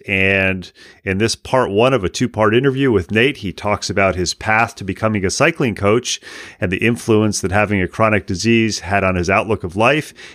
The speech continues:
and his choice of professions. I think you'll enjoy the podcast, and I think you'll learn a lot about how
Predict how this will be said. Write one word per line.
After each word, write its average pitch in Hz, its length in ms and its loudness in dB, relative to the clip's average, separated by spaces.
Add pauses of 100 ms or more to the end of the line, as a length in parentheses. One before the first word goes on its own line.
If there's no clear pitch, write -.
(120)
and 131 220 2
his 127 140 2
choice 117 260 0
of 101 80 -10
professions. - 720 -4 (680)
I 85 120 -8
think 107 200 -2
you'll 101 160 0
enjoy 98 280 2
the 90 80 -4
podcast, 127 720 0
and 85 60 -4
I - 20 -6
think 101 240 -4
you'll 92 100 0
learn 95 160 2
a 87 80 -2
lot 110 300 4
about 90 260 0
how 95 400 0